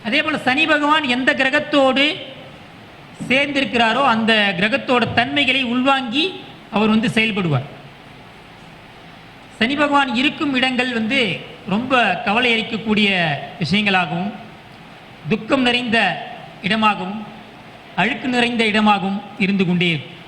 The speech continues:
இதையும் தாண்டி, ஆனா, வருமான ரீதியில ஒரு அதிர்ஷ்டத்தை சனி பகவான் அள்ளி கொடுத்துருவார். லக்னத்துல சனி பகவான் இருந்தால் திருமண வாழ்க்கையில் ஒரு பிரச்சனை இருக்கும். அதே மாதிரி அவங்களுக்கு இரண்டாவது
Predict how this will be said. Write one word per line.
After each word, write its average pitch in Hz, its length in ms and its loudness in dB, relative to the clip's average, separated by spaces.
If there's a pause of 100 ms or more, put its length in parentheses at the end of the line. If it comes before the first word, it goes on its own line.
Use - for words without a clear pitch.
(1120)
இதையும் 285 420 0
தாண்டி, 269 260 2 (100)
ஆனா, 262 140 2 (360)
வருமான 285 460 2
ரீதியில 262 260 2 (100)
ஒரு 214 120 4 (680)
அதிர்ஷ்டத்தை 233 540 0
சனி 220 220 2
பகவான் 208 300 4
அள்ளி 196 200 -2
கொடுத்துருவார். 151 480 0 (1900)
லக்னத்துல 302 500 0
சனி 285 240 2
பகவான் 269 460 2
இருந்தால் 254 400 0 (220)
திருமண 277 340 0
வாழ்க்கையில் 233 540 0
ஒரு 196 140 4 (280)
பிரச்சனை 214 400 0
இருக்கும். - 280 -4 (1160)
அதே 202 180 2
மாதிரி 233 220 2
அவங்களுக்கு 202 420 0
இரண்டாவது 226 520 2